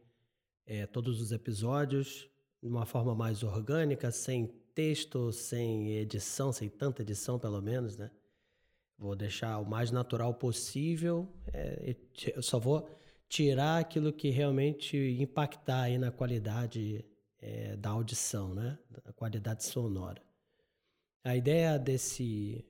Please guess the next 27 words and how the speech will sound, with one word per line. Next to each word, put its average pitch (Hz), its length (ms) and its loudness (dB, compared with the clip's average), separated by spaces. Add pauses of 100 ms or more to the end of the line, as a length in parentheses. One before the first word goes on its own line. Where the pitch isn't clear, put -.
(120)
Cafezinho 123 640 2
R 127 100 4
P 127 140 -2
L 170 640 2
é 147 360 2
trazer 143 680 2
alguma 139 580 2
situação 139 440 0
real, 147 380 4
na 139 140 2
prática, 143 540 0
que - 100 -8
aconteceu 127 460 -2
comigo 135 680 2 (520)
ou 120 160 2
com 127 440 0
algum 127 300 4
amigo. 151 420 4
E 170 200 -2
quando 175 240 4
eu 185 40 4
tiver 160 240 2
uma 147 140 4
história 127 380 0
de 123 100 0
outra 127 220 0
pessoa, 143 580 -2